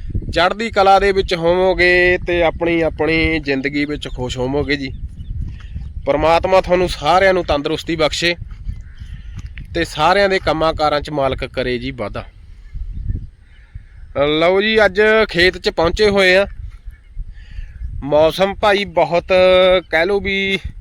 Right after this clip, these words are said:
ਹੁਣ ਤਾਂ ਰੰਗੀਨ ਹੀ ਲੱਗਦਾ, ਪਹਿਲਾਂ ਲੱਗਦਾ ਤਾਂ ਮਾੜਾ ਜਿਹਾ ਹਜੇ ਤੂੜੀ ਤਾੜੀ ਪਈ ਤੀ ਨਾ ਬਣਾਉਣੇ ਨੂੰ, ਕੰਮ ਕੁੰਮ ਰਹਿੰਦਾ ਤਾਂ, ਜਦ ਰੰਗੀਨ ਨਹੀਂ ਤਾਂ ਲੱਗਦਾ, ਜਦ ਤਾਂ ਐਂ ਲੱਗਦਾ ਤਾਂ ਵੀ ਯਾਰ ਰੱਬਾ ਕਿੱਥੇ ਤੇ ਆ ਗਿਆ ਅੱਜ ਫੇਰ ਬੱਦਲ ਲੈ ਕੇ,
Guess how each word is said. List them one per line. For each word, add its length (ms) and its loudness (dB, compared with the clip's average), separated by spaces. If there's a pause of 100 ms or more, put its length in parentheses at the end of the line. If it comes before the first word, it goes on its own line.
(280)
ਹੁਣ 160 2
ਤਾਂ 200 4
ਰੰਗੀਨ 340 4
ਹੀ 80 8
ਲੱਗਦਾ, 340 4
ਪਹਿਲਾਂ 340 2
ਲੱਗਦਾ 300 2
ਤਾਂ 100 0
ਮਾੜਾ 360 2
ਜਿਹਾ 120 4
ਹਜੇ 260 0
ਤੂੜੀ 260 -4
ਤਾੜੀ 240 0
ਪਈ 240 -2
ਤੀ 120 -4
ਨਾ 100 0
ਬਣਾਉਣੇ 340 2
ਨੂੰ, 180 -8 (520)
ਕੰਮ 220 0
ਕੁੰਮ 200 -2
ਰਹਿੰਦਾ 360 2
ਤਾਂ, 160 0 (720)
ਜਦ 240 4
ਰੰਗੀਨ 420 4
ਨਹੀਂ 120 2
ਤਾਂ 120 2
ਲੱਗਦਾ, 300 4
ਜਦ 140 2
ਤਾਂ 220 2
ਐਂ 60 4
ਲੱਗਦਾ 320 2
ਤਾਂ 140 0
ਵੀ 80 -4
ਯਾਰ 200 0
ਰੱਬਾ 260 -4
ਕਿੱਥੇ 320 -8
ਤੇ 140 -2
ਆ 120 0
ਗਿਆ 140 0
ਅੱਜ 120 -6
ਫੇਰ 320 -6
ਬੱਦਲ 320 -6
ਲੈ 100 -4
ਕੇ, 320 -4